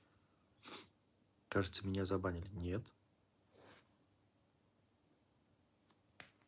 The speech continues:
Ну что, смог перевести Apple I D в Казахстан? Неа. Надо новый заводить.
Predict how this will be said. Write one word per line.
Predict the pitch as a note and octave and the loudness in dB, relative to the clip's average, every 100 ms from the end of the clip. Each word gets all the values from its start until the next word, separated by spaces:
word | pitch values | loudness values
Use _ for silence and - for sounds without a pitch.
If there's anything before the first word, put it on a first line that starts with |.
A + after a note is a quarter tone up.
| - - - - - - - - - - - - | -20 -20 -20 -20 -20 -20 -20 -20 -20 -18 -12 2
Ну | A#2 A2 | 6 8
что, | B2 | 10
смог | A2 D3 D#3+ | 10 10 10
перевести | B2 A2+ G#2+ A#2 | 10 10 10 8
Apple | G#2+ G2+ | 12 12
I | G#2+ | 12
D | G2+ | 12
в | - | 6
Казахстан? | G2 F#2+ - F2+ F2+ | 4 4 0 0 6
Неа. | C3+ - - - _ - - - - - - _ - - - - _ _ _ _ - _ _ _ _ _ _ _ _ _ _ _ - | 6 6 -4 -8 _ -20 -20 -20 -20 -20 -20 _ -20 -20 -20 -20 _ _ _ _ -20 _ _ _ _ _ _ _ _ _ _ _ -8
Надо | G2+ F#2+ F#2+ | 0 2 4
новый | G2 F#2+ F#2+ | 4 2 2
заводить. | F2+ F2+ F#2 - | -2 -8 -8 -10